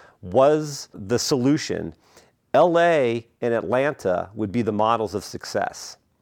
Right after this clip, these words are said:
And they are not. So it's not that we are designing exclusively for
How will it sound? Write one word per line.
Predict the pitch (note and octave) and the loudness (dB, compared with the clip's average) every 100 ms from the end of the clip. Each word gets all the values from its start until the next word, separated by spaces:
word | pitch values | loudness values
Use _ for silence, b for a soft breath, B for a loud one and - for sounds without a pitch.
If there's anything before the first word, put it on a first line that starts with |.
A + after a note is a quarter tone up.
| _ _ _ _ | _ _ _ _
And | - A#2 | -6 0
they | A#2+ | 2
are | A2 | 0
not. | G#2+ A2 B1 - | -2 -4 -6 -12
So | - D3+ B2 | -2 2 4
it's | A#2 - | 2 0
not | C#3 E3 | -2 0
that | D3+ | 0
we | C3 C3 | 0 2
are | B2 A2+ G2 - | 4 4 0 -6
designing | A#2+ E2 G#2 A2+ C#3+ C3+ A#2 A2 G#2 b b b | -10 -4 -2 0 0 0 0 -2 -6 b b b
exclusively | A#2+ - - C#3 C#3+ D#3 G#2+ B2 A2+ | -8 -8 -2 0 0 -2 -2 -2 -2
for | - A2+ G#2+ G#2+ G2 F#2+ F#2 | -4 -2 0 2 2 0 -4